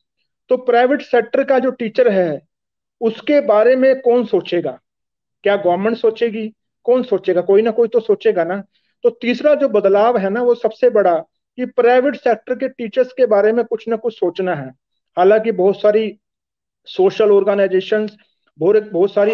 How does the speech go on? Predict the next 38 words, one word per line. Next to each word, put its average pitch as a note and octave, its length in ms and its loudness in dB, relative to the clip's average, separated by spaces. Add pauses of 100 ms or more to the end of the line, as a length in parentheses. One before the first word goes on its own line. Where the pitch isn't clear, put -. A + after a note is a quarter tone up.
एजुकेशनल F#3 560 -2
organizations F#3 800 -4
इस - 180 -8
बारे F3 240 2
में G#3 120 0
कुछ G#3 200 -4
ना G3+ 80 0
कुछ A3 200 -2
कर F3 180 0
रही G3+ 220 0
हैं A#3 140 -2 (600)
और G3+ 240 2
कोरोना G3+ 460 0
के B3 140 -2
समय A3 300 -2
में A3 140 0
भी A#3 140 -4
बहुत G3 280 -2
सारे G#3+ 240 2
लोगों G3+ 240 2
ने A3 120 0
help G3 220 0 (120)
करी G#3 240 0
है A3+ 180 0 (180)
education G#3 480 -2
sector G3+ 340 -2
में। G#3+ 120 -2 (580)
लेकिन A3+ 300 0
आप A#3+ 140 0
देखें A3 360 0
कि B3+ 120 -6
कोरोना A3 360 0
में B3 160 0
सबसे A3 280 -8
ज्यादा A#3+ 200 0
नुकसान A3+ 420 -4
किसका A#3 280 -4
हुआ? D#3+ 260 0